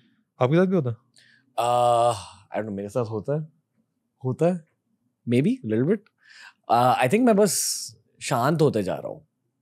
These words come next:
Speaker 2: like, generally with life। And जो आपने कहा कि आप कैमरा के लिए एनर्जी सेव करते हो, वो भी होने लगा मेरी लाइफ में। मैं कम
Speaker 1: हंड्रेड परसेंट।
Speaker 2: बोलने लगा हूँ।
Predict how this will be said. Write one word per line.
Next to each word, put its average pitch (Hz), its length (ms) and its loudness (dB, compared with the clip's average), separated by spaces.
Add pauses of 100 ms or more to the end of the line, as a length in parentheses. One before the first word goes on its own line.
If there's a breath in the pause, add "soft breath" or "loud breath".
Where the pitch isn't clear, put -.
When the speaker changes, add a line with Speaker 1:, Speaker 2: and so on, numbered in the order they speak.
Speaker 2:
like, 107 560 -2
generally 117 480 0
with 117 120 -2
life। 113 280 0 (260)
And 117 220 0
जो 139 100 2
आपने 143 220 2
कहा 147 160 4
कि 143 100 0
आप 143 220 2
कैमरा 127 340 2
के 127 120 -2
लिए 135 120 4
एनर्जी 127 220 2
सेव 123 200 2
करते 135 260 2
हो, 151 60 6
वो 123 140 2
भी 123 120 0
होने 101 200 0
लगा 95 200 0
मेरी 85 160 -6
लाइफ 67 220 -10
में। 58 60 -20
मैं - 80 -20
कम - 380 -4
Speaker 1:
हंड्रेड 104 100 2
परसेंट। 131 180 4
Speaker 2:
बोलने 107 240 2
लगा 80 220 -10
हूँ। - 80 -20